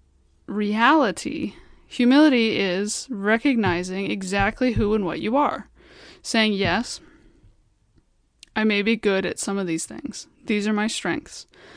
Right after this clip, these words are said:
But over here, these are the things I'm not good at. These are my weaknesses." These are my sins. These are the ways that I am still dependent on God.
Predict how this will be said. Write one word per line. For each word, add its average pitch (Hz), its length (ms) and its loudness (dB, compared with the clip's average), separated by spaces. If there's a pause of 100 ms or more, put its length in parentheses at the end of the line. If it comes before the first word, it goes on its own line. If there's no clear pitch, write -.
(220)
But 214 140 0
over 185 200 0
here, 233 420 6
these 226 220 0
are 262 80 2
the - 20 0
things 247 220 2
I'm 214 140 0
not 208 260 -2
good 208 160 -6
at. - 200 -10 (840)
These 240 200 2
are 247 40 4
my 233 140 2
weaknesses." - 680 -8 (420)
These 208 180 2
are 220 40 4
my 226 140 4
sins. 226 540 2 (400)
These 254 200 6
are 285 60 8
the 277 100 8
ways 220 260 6
that 214 120 2
I 190 120 2
am 214 120 0
still 175 260 -4
dependent 190 600 -2
on 202 140 -2
God. 220 360 -2